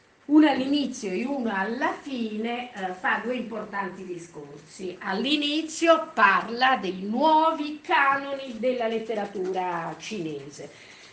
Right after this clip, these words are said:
La letteratura, siamo in un periodo rivoluzionario, la letteratura deve, eh, rivolgersi a fasce di lettori diversi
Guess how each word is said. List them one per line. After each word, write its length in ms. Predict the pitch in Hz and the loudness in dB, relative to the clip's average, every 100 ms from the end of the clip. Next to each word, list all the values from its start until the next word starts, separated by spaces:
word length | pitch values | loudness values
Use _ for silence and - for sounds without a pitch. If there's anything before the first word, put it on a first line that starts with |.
| - | 2
La 100 | 214 | 6
letteratura, 880 | 214 214 226 226 226 262 262 247 208 | 6 8 8 8 6 2 4 4 4
siamo 220 | 214 202 | 0 0
in 60 | |
un 140 | 208 202 | -2 -2
periodo 500 | 208 214 208 185 185 | -2 6 6 6 0
rivoluzionario, 840 | 202 208 233 233 294 294 311 320 | 0 0 -2 -2 -2 0 2 2
la 100 | 247 | 2
letteratura 560 | 202 196 220 220 269 247 | 0 0 -2 -2 -2 -2
deve, 580 | 175 185 240 208 180 175 - - - - - | 0 2 2 0 -6 -8 -16 -20 -20 -20 -6
eh, 420 | 170 160 147 156 | -4 -4 -6 -6
rivolgersi 1080 | 220 285 269 254 254 240 277 262 - 226 180 | -2 2 4 6 4 0 -4 -4 -6 -4 -2
a 80 | |
fasce 580 | 175 - 240 233 - 196 | -4 0 0 0 -2 -2
di 140 | 190 196 | -2 -4
lettori 640 | 180 - 262 254 240 220 | -6 -4 0 2 2 -2
diversi 960 | 208 233 254 269 208 160 - - 190 | -4 2 6 6 4 -2 -12 -20 -18